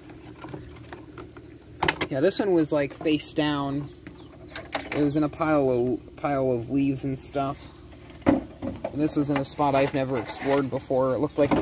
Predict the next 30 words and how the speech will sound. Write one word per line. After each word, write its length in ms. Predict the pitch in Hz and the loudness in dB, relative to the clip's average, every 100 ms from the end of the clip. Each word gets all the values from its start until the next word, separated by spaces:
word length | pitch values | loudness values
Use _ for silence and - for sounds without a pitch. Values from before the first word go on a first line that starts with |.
| - | 2
there, 160 | 151 | 2
there 140 | 143 175 | 4 4
were 80 | 165 | 4
some 180 | 156 | 4
refrigerators 720 | 135 - 151 147 143 143 139 135 | 2 4 6 6 6 6 4 2
and 80 | |
other 240 | 135 135 127 | 2 2 0
shit 300 | - 139 123 | 0 0 2
that 80 | 123 | 2
was 180 | 120 | 2
dumped 300 | - 135 127 | 2 0 4
over 240 | 143 131 131 | 2 4 4
there. 240 | 123 120 - - - - - - - - | 2 0 -4 -14 -14 -14 -14 -18 -18 -4
Um, 320 | 147 127 131 147 - - - - - - - - - | 0 2 2 -2 -6 -16 -16 -16 -16 -14 -12 -4 4
get 120 | 214 | 4
the 60 | 165 | 4
twenty-one 460 | - 175 170 151 | 6 8 8 6
fifty. 500 | 143 160 - 147 135 - - - - - - - | 4 2 2 -2 -2 -6 -12 -14 -16 -18 -18 -2
This 240 | 165 170 | 2 4
one 140 | 165 147 | 6 4
here, 420 | 143 151 143 135 - - - - - - - - - - - - - | 6 6 6 4 0 -10 -14 -14 -16 -18 -20 -20 -20 -20 -16 -14 -6
I 160 | - 139 | 4 6
don't 220 | 139 127 | 8 6
know 300 | 151 143 127 | 6 6 6
about 240 | 123 120 127 | 4 0 0
this 280 | 135 135 | 0 0
one, 180 | 135 120 | 0 0
but 120 | 117 | -2
we'll 160 | - 139 | -2 -2
see. 340 | 135 - 127 | -2 0 0